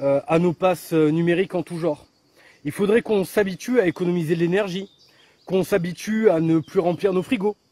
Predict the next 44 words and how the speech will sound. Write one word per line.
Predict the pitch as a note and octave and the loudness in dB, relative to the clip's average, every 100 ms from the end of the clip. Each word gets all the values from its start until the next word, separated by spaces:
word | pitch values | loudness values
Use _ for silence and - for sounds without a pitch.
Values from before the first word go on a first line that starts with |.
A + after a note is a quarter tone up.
| _ _ _ - | _ _ _ -8
qu'on | F3+ | -4
s'habitue | F#3+ G#3 F#3+ - A#3 A#3+ B3 | 0 0 -2 -6 -2 2 4
à, | F#3+ E3 D#3+ D3+ D3 C#3+ C#3 | 4 6 4 4 2 0 -2
à | D#3 D#3 | -2 0
galérer | F3 F3+ A3+ C#4+ | 2 2 2 -2
pour | - F3 | -2 -2
mettre | E3+ - | -2 -2
le | D#3+ | -4
plein | - G3 | -2 -4
dans | F3+ D#3+ | 0 0
notre | D3 | 0
bagnole, | C3+ F#3 A3 C4+ C#3 - _ _ _ _ D#3 | 2 2 4 2 0 -10 _ _ _ _ -4
euh, | D#3+ | -2
pour | D3+ F#3+ F3+ | -2 -2 0
aller | F3 | 0
simplement | - D4 B3 A3 A#3 A3 B3 | 0 2 0 0 -2 0 -2
travailler. | - G#3 F#3 D#3+ E3 D3+ _ _ _ _ _ _ _ - | 0 0 0 0 -2 -4 _ _ _ _ _ _ _ -6
Donc, | E3+ G3 - | -2 -2 0
euh, | E3+ D#3+ D#3 D#3 - _ _ _ | 2 2 2 0 -4 _ _ _
c'en | - D#3 D#3+ | -6 0 0
est | E3+ | 0
un | F3+ | 0
petit | F3 G3 | -2 -4
peu | E3+ | -6
trop. | G#3 F#3 F3+ _ | -4 0 -2 _
En | - C#3+ | -10 -8
tout | F3+ | -2
cas, | A3+ | 0
je | F3+ | 0
sais | E3 | -2
pas | F#3+ | -4
ce | - | -6
que | |
vous | F3+ D#3+ | -6 -2
en | D#3+ | -2
pensez, | D#3+ E3 F#3+ F#3 _ - | -2 -4 -4 -4 _ 0
mais | D3 | 2
moi, | D#3 D#3+ E3 _ _ - | 4 2 0 _ _ -12
j'en | B2+ D#3+ | -2 2
ai | D3+ | 2
ras-le-bol. | C#3+ C3 C3 A2 - _ _ | 0 -2 -2 -4 -10 _ _
J'en | C3 D#3+ E3 | -6 0 4
ai | D3+ | 4
marre. | C#3+ A2+ F2+ | 2 -2 -10